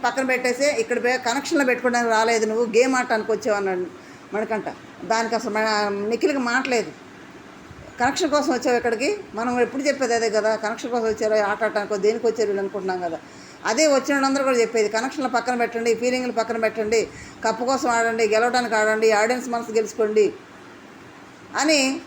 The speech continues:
అందరూ చెప్పేది అదే, ఆడియన్స్ కోరుకునేది కూడా అదే. కాబట్టి వీళ్ళు మాట్లాడుకోండి. మణికంఠ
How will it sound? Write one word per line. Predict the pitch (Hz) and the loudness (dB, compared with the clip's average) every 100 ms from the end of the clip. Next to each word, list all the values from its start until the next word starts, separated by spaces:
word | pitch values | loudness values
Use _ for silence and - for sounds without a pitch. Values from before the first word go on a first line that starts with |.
| - 190 | -8 -6
అందరూ | 226 269 | 0 2
చెప్పేది | 269 262 269 262 | 2 2 2 2
అదే, | 269 | 2
ఆడియన్స్ | 254 240 254 233 | 4 4 2 2
కోరుకునేది | 247 247 254 247 | 2 2 0 2
కూడా | 247 233 | 2 4
అదే. | 240 | 2
కాబట్టి | 226 226 226 285 381 - - - | 2 0 0 0 0 -4 -16 -6
వీళ్ళు | 214 214 | -2 0
మాట్లాడుకోండి. | 208 220 269 302 285 277 254 247 | 2 0 2 2 2 2 0 0
మణికంఠ | 226 240 254 | 0 0 0